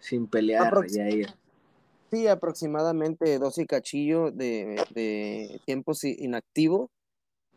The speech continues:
Speaker 1: Sí.
Speaker 2: Eh, sin embargo, pues, Max Holloway tampoco ha estado tan activo, ¿no? O sea, pelea de Max Holloway. La
Speaker 1: La
Speaker 2: de
Speaker 1: de
Speaker 2: Kelvin, eh,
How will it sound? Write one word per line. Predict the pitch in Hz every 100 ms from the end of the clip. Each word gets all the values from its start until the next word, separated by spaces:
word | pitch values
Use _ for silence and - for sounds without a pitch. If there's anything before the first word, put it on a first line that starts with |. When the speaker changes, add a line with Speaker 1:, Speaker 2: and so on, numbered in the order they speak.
| _ _
Speaker 1:
Sí. | 117
Speaker 2:
Eh, | 120 120 123 123 123 123 123 127 120
sin | - 160 143
embargo, | 139 147 160 175 156 -
pues, | 147 127
Max | 143 147 180
Holloway | 175 190 180
tampoco | 147 120 143 - 175
ha | 175
estado | 170 180 175
tan | 165 123
activo, | - 156 160 139
¿no? | 135 202 - -
O | 123
sea, | 139 117 101 _ _ _ _ _ _ _ -
pelea | 127 131 123
de | 120
Max | 123 -
Holloway. | 123 117 - _ _ _
La | - 131 123
Speaker 1:
La |
Speaker 2:
de | 120 120
Speaker 1:
de | 117
Speaker 2:
Kelvin, | 147 - - - _ _ -
eh, | 123